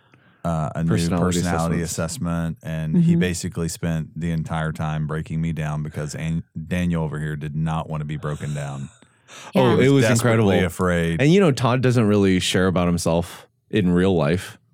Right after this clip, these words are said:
Speaker 2: I mean, this is on
Speaker 3: Yeah.
Speaker 2: air.
Speaker 3: Yeah.
Speaker 1: It's on air. And so everybody's like, "I can't believe I've had more interaction over that one." Like, "This is my favorite
Speaker 3: I'm gonna
Speaker 1: episode.
Speaker 3: go look
Speaker 1: This
Speaker 3: it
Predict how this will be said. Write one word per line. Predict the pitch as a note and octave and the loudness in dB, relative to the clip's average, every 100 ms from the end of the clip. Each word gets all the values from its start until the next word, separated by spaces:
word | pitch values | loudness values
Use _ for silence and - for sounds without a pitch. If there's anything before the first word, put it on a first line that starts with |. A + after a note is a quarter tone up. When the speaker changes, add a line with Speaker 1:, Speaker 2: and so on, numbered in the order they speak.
| _ _ _ - | _ _ _ -4
Speaker 2:
I | |
mean, | A2 G#2 | 2 4
this | A#2+ - - | 2 2 0
is | A#2 - | -2 -2
on | E2+ G2+ | 0 2
Speaker 3:
Yeah. | F3+ E3+ A2 | 2 0 0
Speaker 2:
air. | F#2 E2+ F#2 - | 2 2 -2 -2
Speaker 3:
Yeah. | F3+ E3+ | 0 2
Speaker 1:
It's | C#3 | 2
on | G2+ D4 | 2 2
air. | F2+ F2 - | 2 0 0
And | - - | 0 0
so | - G#2+ | 2 2
everybody's | G2+ G#2 A2 G#2+ G2 | 2 0 0 0 0
like, | F2+ E2+ E2+ - | 0 -4 -4 -8
"I | |
can't | A2+ - C3 | -10 -6 -6
believe | G#2+ G2 F2 | -4 -4 0
I've | A2 B2 | 0 0
had | A#2 G2 E2+ | -2 -2 -2
more | E2+ F#2+ G#2 A#2 B2 C3 C#3 C3+ - | 0 0 2 2 2 2 0 -4 -6
interaction | A2 A2 G#2 F#2+ F2+ - D#2+ D2 C#2 - _ _ _ - | -2 0 2 0 -2 -6 -6 -4 -6 -10 _ _ _ -10
over | F2+ E2 E2+ | -6 -4 -4
that | E2 D#2+ | -4 -6
one." | - D2+ D2 | -6 -10 -10
Like, | - G2+ | -12 -10
"This | - A3+ | -8 -8
is | - - | -10 -10
my | - | -12
favorite | - B1+ - - | -10 -12 -10 -4
Speaker 3:
I'm | E3 | 0
gonna | E3+ | 0
Speaker 1:
episode. | F3 E3+ | 2 0
Speaker 3:
go | |
look | E3 - | 0 0
Speaker 1:
This | |
Speaker 3:
it | E3 | -2